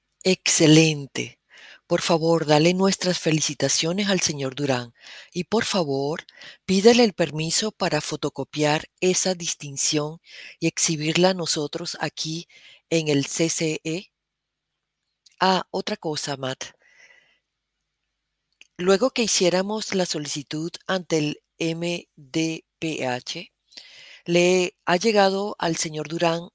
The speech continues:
la C M I, la Carta de Inclusión de Movilidad.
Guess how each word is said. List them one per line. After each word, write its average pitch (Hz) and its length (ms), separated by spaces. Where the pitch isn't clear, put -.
la 147 240
C - 400
M 156 400
I, 139 240
la 143 120
Carta 139 340
de 156 60
Inclusión 156 500
de 156 100
Movilidad. 123 580